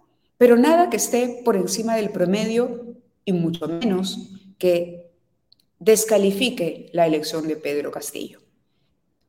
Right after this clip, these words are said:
Otra vez, aprendamos a mirarnos en las decisiones que tomamos como peruanos.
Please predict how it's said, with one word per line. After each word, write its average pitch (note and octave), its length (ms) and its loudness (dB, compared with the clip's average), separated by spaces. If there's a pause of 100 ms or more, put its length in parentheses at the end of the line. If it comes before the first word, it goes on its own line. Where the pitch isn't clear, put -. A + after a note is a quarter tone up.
Otra F3+ 300 2
vez, - 680 2 (520)
aprendamos F3 1160 -4
a E3 100 -2
mirarnos E3+ 720 -2
en E3+ 100 -2
las D#3 120 -2
decisiones E3 500 -6
que E3 100 -4
tomamos D#3 460 -4
como D#3 240 -6
peruanos. D3+ 720 -2